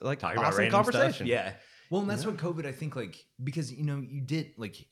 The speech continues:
Speaker 2: I had planned trips and planned things I was gonna do and, you know, like, things are gonna work a certain way. And all of a sudden, something totally out of your control literally just wipes the board, right? And
Speaker 1: Yeah.
Speaker 2: you're just all of a sudden like, "Okay, well, uh,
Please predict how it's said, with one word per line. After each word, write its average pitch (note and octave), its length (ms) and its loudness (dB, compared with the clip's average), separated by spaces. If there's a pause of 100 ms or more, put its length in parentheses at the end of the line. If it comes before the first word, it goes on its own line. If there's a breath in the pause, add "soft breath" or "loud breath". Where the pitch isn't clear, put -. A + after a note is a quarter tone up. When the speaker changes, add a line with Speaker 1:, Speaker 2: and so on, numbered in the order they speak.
(160)
Speaker 2:
I F#2+ 60 -12
had G#2+ 480 -8
planned F2+ 340 -8
trips - 380 -10
and D#2+ 120 -10
planned F#2+ 280 -6
things F2+ 240 -8
I E2 40 -6
was D#2 120 -8
gonna E2 160 -8
do D#2 320 -8
and, D2+ 200 -10 (340 soft breath)
you D#2+ 60 -8
know, D#2+ 80 -6
like, D2+ 160 -10 (840)
things G2+ 260 -6
are - 20 -6
gonna F#2 160 -8
work F2 200 -6
a E2+ 40 -8
certain D#2+ 280 -10
way. D2+ 260 -10
And F#2 80 -10
all G2+ 80 -6
of A2+ 60 -6
a G2+ 40 -8
sudden, A2+ 200 -4
something A2 240 -6
totally A#2+ 320 -6
out G#2+ 60 -2
of G2 60 -4
your F2 80 -10
control F2 680 -6
literally D3 560 -2
just G2 180 -10
wipes F2+ 640 -6
the G#2+ 100 -10
board, E2+ 560 -6 (240 loud breath)
right? G#2 380 -2
And A#2 100 -8
Speaker 1:
Yeah. A2 60 -4
Speaker 2:
you're G#2+ 100 -4
just G#2+ 140 -8
all A#2+ 160 -4
of A#2+ 60 -4
a A2 40 -4
sudden G#2 260 -4
like, F2 260 -10 (360)
"Okay, F3 260 -4
well, C3 360 -4
uh, B2+ 800 -4